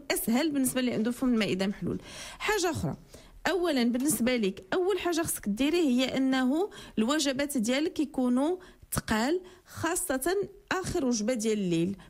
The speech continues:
ما تكونش جارية، لأن مع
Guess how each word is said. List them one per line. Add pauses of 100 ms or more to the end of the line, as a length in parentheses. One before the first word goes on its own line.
ما
تكونش
جارية، (420)
لأن
مع